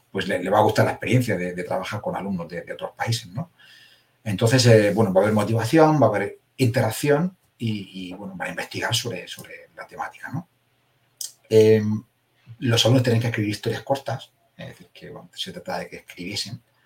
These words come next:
Y ahora veréis en las actividades la, la,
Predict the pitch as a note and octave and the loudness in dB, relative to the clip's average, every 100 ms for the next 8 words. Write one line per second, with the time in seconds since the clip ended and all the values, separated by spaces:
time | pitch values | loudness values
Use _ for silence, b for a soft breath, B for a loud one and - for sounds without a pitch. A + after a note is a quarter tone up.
0 | b b b b b b _ - B2 A#2 | b b b b b b _ 0 4 6
1 | A2+ A2 G#2+ G#2+ A#2 A2 G#2+ A2 A2 A2+ | 6 8 8 6 0 -6 -4 0 2 0
2 | G2+ F2+ F#2 F#2 | -4 -6 -10 -10